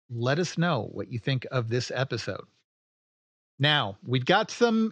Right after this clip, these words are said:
some kind of basic show notes, but basically, if you want to follow along, you can pull up I M D B or Wikipedia,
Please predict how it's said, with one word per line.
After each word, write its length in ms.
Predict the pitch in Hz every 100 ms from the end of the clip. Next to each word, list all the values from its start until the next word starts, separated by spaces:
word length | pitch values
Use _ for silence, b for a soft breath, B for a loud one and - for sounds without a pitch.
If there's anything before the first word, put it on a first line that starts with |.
| 170
some 260 | - 202
kind 200 | 165 220
of 140 | 233 127
basic 400 | 156 247 - 285
show 280 | - 233 233
notes, 340 | 233 240 -
but 180 | - 180
basically, 560 | 208 330 - 285 254 226
if 120 | 190
you 100 | 202
want 160 | 214
to 60 | 220
follow 400 | - 214 214 190
along, 360 | 175 208 262 214
you 120 | 160
can 120 | 170
pull 200 | - 202
up 100 | 185
I 200 | - 185
M 180 | 202 190
D 240 | 160 170
B 340 | 156 180 208 214
or 240 | 170 147
Wikipedia, 840 | 139 165 160 - 226 196 120 117